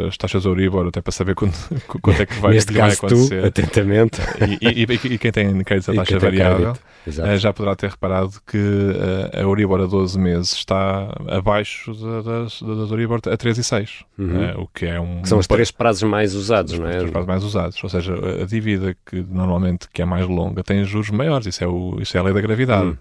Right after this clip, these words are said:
Speaker 1: É o normal.
Speaker 2: Ou seja, quanto mais tempo demoras a pagar a dívida,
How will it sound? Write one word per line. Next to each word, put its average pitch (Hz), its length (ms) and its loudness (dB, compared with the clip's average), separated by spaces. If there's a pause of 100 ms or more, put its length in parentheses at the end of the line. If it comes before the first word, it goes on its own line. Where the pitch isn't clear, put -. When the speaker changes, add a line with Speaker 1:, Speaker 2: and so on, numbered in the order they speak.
Speaker 1:
É 87 60 -6
o 87 60 -4
normal. 98 260 2
Speaker 2:
Ou 95 80 6
seja, 90 120 0
quanto 104 220 0
mais 110 200 2
tempo 117 200 0
demoras 113 280 2
a - 20 -8
pagar 120 240 2
a 123 60 6
dívida, 120 280 4